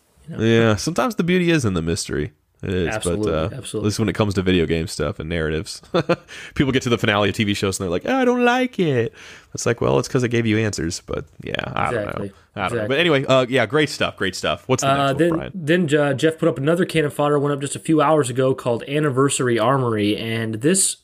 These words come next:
Speaker 1: uh, Canon Fodder is specifically, uh, about the new content that's being added to M C C in celebration of Xbox and Halo's twentieth anniversary.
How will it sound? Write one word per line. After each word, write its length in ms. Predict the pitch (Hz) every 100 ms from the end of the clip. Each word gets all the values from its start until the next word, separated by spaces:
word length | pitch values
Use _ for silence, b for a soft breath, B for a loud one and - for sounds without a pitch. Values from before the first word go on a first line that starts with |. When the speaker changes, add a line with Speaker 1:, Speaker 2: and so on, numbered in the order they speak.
| _
Speaker 1:
uh, 180 | 139 123
Canon 220 | - 143
Fodder 460 | 120 131 127 131 131
is 140 | - 123
specifically, 840 | - 123 185 156 147 143 135 139 B B B B -
uh, 200 | 127 123
about 480 | 123 131 139 156 120
the 200 | 127 120
new 580 | 123 160 185 185 185 196
content 400 | - 160 160 165
that's 100 | 143
being 180 | - 147
added 220 | 143 135
to 80 | 135
M 140 | 135 135
C 160 | 143
C 320 | 123 - 135 123
in 80 |
celebration 720 | 117 - 135 123 131 131 - 127
of 100 | 101
Xbox 540 | 117 127 - 127 120 127
and 80 |
Halo's 340 | 113 123 120 117
twentieth 380 | - 143 147 143
anniversary. 800 | 127 120 131 127 120 113 117